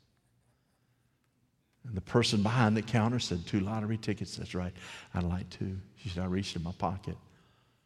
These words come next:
and pulled out my credit card. Now, those of you that laughed know you can't buy lottery tickets with a credit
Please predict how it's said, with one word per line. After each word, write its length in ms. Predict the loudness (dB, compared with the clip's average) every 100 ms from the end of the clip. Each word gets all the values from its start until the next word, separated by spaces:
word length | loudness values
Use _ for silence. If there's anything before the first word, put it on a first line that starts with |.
| _ _
and 120 | -8 2
pulled 180 | 2
out 140 | 2 0
my 100 | -2
credit 340 | -2 -2 -2
card. 360 | -6 -6 -6 -10 -20 _ _ _ _ _ _ _ _ _ _ -20 -20 -20 -20 -20 -20 -20 -20 -20 -20 -20 -20 -20 -2
Now, 100 | 4
those 260 | 6 8 6
of 120 | 6
you 140 | 6
that 140 | 6 4
laughed 400 | 4 4 2 2
know 180 | 4
you 180 | 4 4
can't 320 | 4 2 4
buy 180 | 4 6
lottery 500 | 6 6 4 2 0 4
tickets 540 | 2 4 0 0 0
with 160 | 2 2
a 80 |
credit 320 | 2 2 4